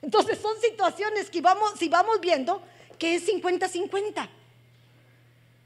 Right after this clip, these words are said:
Pero tenemos que aprender a desatarnos de eso, porque si no nos desatamos no podemos ser libres y menos podemos ser felices. Mire, el alma atada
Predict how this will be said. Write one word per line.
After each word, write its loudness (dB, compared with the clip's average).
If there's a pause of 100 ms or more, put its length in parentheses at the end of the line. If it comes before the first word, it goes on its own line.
(240)
Pero -6
tenemos -10
que -14
aprender -12
a -12
desatarnos -14
de -10
eso, -16 (720)
porque 0
si -8
no -8
nos -6
desatamos -10
no -10
podemos -12
ser -12
libres -14 (560)
y -8
menos -6
podemos -12
ser -12 (240)
felices. -16 (3000)
Mire, 2
el 2
alma 2
atada 0